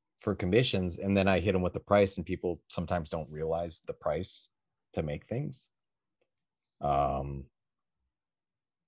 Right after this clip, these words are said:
but before they leave, and I've had a lot of people get, get turned down 'cause they, once they hear the price, they're like, "Oh,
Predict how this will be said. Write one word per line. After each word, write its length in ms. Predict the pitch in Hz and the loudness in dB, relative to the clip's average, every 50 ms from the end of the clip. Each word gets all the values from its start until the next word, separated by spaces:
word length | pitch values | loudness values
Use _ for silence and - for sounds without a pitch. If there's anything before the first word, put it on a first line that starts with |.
| _ _ _ _ _ _ _ _ _ | _ _ _ _ _ _ _ _ _
but 420 | - 117 98 107 101 95 90 - - _ _ _ _ _ _ - - - | -4 2 4 6 6 6 4 2 -4 _ _ _ _ _ _ -12 -4 0
before 400 | - 120 110 98 - 135 127 113 | 2 2 4 4 6 6 8 8
they 120 | 107 101 | 8 6
leave, 440 | 92 92 117 123 120 110 98 98 - 90 | 6 6 6 6 6 6 4 0 -6 -8
and 280 | 95 90 87 87 85 - _ _ _ | -6 -4 -4 -6 -6 -10 _ _ _
I've 140 | - 170 170 | -2 2 4
had 140 | 147 117 101 | 6 6 6
a 40 | 92 | 6
lot 200 | 85 85 85 82 | 6 4 4 2
of 80 | 85 | 0
people 280 | - 87 82 - - 87 | -4 -6 -6 -6 -6 -6
get, 180 | 85 92 - _ _ | -6 -8 -10 _ _
get 220 | - 95 87 - | -4 -4 -4 -4
turned 260 | - - - 90 82 78 | -6 -6 -6 -4 -2 -2
down 360 | 80 73 76 80 90 101 107 - _ _ _ _ _ _ _ _ _ _ _ _ _ _ _ _ - | -4 -4 -4 -6 -6 -6 -8 -10 _ _ _ _ _ _ _ _ _ _ _ _ _ _ _ _ 0
'cause 320 | - 90 82 78 78 73 | 2 2 2 2 0 -2
they, 180 | - 90 87 82 | 0 0 2 2
once 260 | 78 - 87 85 - | 0 0 -2 -2 0
they 100 | - 87 | -2 -2
hear 160 | 76 85 90 | 0 0 0
the 80 | 82 78 | -2 0
price, 320 | - - 82 85 87 - | 0 2 2 2 0 0
they're 80 | - 85 | -2 -2
like, 140 | 80 76 - | -2 -2 0
"Oh, 380 | 80 104 107 92 78 80 80 | 0 0 0 0 -2 -4 -10